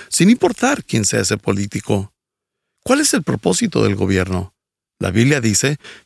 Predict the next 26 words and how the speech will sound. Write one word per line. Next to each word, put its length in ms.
que 140
el 100
gobierno 540
tiene 340
tres 460
propósitos: 920
proteger 560
la 140
libertad, 580
asegurar 760
la 80
justicia 680
y 320
preservar 640
la 140
paz. 420
Proteger 400
la 140
libertad, 460
asegurar 600
la 100
justicia 540
y 140
preservar 840
la 100
paz. 540